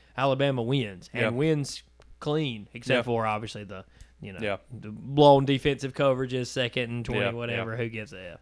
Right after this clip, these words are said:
Speaker 2: Absolutely.
Speaker 1: You know what I'm saying?
Speaker 2: Yeah,
Speaker 1: Who
Speaker 2: absolutely.
Speaker 1: gives a frick, man? I'm not salty about it. We finally won one. But, um,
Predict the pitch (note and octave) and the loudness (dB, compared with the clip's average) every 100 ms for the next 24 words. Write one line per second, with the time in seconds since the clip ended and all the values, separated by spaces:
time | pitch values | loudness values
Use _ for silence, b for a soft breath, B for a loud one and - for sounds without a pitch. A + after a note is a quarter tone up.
0 | - G2+ - A2 G#2+ G2+ - A2+ A2 B2 | -12 -12 -10 -6 -6 -6 -8 -8 -6 -8
1 | A2+ A2+ - G#2 - G#2 G#2+ A#3+ F#3 G3 | -8 -10 -6 -8 -6 -4 6 6 6 0
2 | E3 D3 - D3 C3+ C#3 C#3+ C#3+ E3 C#3+ | 2 -2 0 -2 -2 -2 -2 0 0 0
3 | - D3 C#3+ C3 B2 A#2+ C3 C#3 C#3 C3 | 2 2 0 -4 -6 -6 -6 -4 -2 -4
4 | B2+ B2+ B2 A2 - B B B D3 E3 | -6 -8 -10 -12 -16 B B B 4 6
5 | E3+ E3 D#3 C#3 B2+ | 6 4 4 2 -2